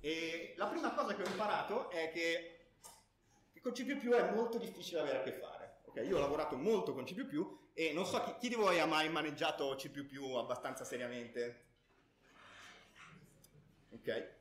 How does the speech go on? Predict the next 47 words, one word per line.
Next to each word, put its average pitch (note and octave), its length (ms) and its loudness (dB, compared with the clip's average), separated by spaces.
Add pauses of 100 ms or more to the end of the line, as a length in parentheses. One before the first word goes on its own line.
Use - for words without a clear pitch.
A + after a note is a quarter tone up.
(160)
Eh, D3+ 600 4
se - 180 0
qualcuno C4 320 4
di G#3 80 4
voi A3+ 140 8
è - 60 4
capitato F#3 380 2
di E3 160 -2
vedere D#3+ 340 2
un D3 80 0
errore, D#3+ 380 4
magari F3 340 2
alcuni E3 320 0
anni D#3 180 0
fa, C#3+ 220 2
perché B2 220 -2
adesso D#3 220 0
sono C3 180 -6
migliorati, C3 420 2
ma C3 100 0
gli D#3+ 100 2
errori G3+ 180 4
del C#3+ 120 2
compilatore, F#3+ 880 2
a G3+ 120 4
volte G3 380 4
se F#3 120 -4
tu A3 120 -4
sbagliavi E3 260 0
una E3+ 100 0
cosa E3 140 0
con E3 80 -4
i F#3+ 40 -4
template D3+ 340 -2
arrivavano A#2+ 320 -4
duecentomila F#3+ 680 -2
righe B2+ 240 -2
di A2+ 320 -8 (100)
errore C#3+ 280 2
davanti A2+ 440 -2
e A#3+ 100 -2
tu C4+ 100 -6
non F#3+ 100 -4
sapevi A3+ 320 -4
che - 120 -18
cazzo - 240 -14
fare. - 380 -20